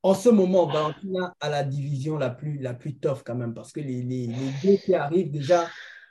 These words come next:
Santos lui a montré, Santos lui a montré que la, l'avenir sera difficile. Et encore une, il y a encore une petite qui arrive, qui a fait de Jessica Andrade vraiment n'imp-, like, j-, j-, j'aurais jamais imaginé que quelqu'un puisse faire ça à, à, à Andrade, en fait.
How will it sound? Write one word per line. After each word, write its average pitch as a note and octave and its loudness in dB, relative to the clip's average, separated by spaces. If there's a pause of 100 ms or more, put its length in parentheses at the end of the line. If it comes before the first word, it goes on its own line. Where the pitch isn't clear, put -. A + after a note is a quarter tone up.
(160)
Santos F#3 2
lui F#3 2
a E3 6
montré, D#3 0 (320)
Santos E3+ -2
lui F#3+ 2
a E3+ 6
montré C#3+ -4
que - -10
la, C3 -2
l'avenir C3 -2
sera B2+ -2
difficile. C#3+ -6 (300)
Et D#3 2
encore F3 2
une, F#3 8
il C3+ -8
y - -4
a C3+ -4
encore F3 4
une F#3 4
petite D3 -10
qui F3+ 0
arrive, D#3 -2 (100)
qui F#3 0
a D#3+ 2
fait D#3+ -2
de C3 -4
Jessica C3+ -6
Andrade C3+ 0
vraiment C3 -4
n'imp-, C#3+ -4 (420)
like, C3+ 0 (160)
j-, C#3 -6
j-, B2 -8
j'aurais E3+ 4
jamais F3 4
imaginé E3 0
que D#3+ -6
quelqu'un C#3+ -6
puisse D3+ -6
faire D3+ 0
ça C3 -2
à, B2 -4
à, B2 -8
à - -10
Andrade, A#2+ -4
en A2 -12
fait. - -14